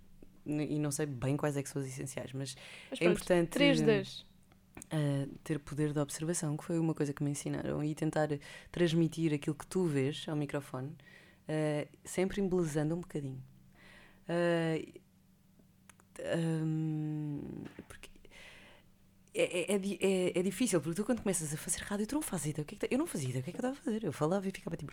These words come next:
Speaker 1: "Ah, será que disse alguma coisa bem? Será que disse alguma coisa mal?" Acho que tens de estar informado. Ah,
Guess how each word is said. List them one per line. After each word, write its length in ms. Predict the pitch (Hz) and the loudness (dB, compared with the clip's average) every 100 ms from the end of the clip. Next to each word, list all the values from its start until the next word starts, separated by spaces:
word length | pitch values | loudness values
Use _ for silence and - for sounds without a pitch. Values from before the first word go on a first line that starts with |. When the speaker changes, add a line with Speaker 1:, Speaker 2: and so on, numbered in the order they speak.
| - | -8
Speaker 1:
"Ah, 260 | - 147 123 - - - | -2 -2 -2 -14 -20 -18
será 240 | - 190 | -8 -8
que 60 | - | -4
disse 160 | 196 180 | -4 -2
alguma 180 | 180 | -4
coisa 260 | 180 180 139 | -6 -6 -6
bem? 160 | 156 220 | -6 -8
Será 200 | - 170 | -8 -8
que 60 | - | -8
disse 140 | - | -12
alguma 160 | - 165 | -10 -8
coisa 180 | 156 147 | -6 -4
mal?" 160 | 170 - - - - | -4 -6 -12 -14 -8
Acho 120 | - | -8
que 60 | - | 4
tens 140 | 214 | 4
de 60 | - | 4
estar 220 | - 196 | 8 8
informado. 520 | 202 - 196 151 127 - - - - - - - - | 8 4 6 6 4 -4 -18 -20 -20 -20 -20 -6 2
Ah, 300 | 165 160 | 4 4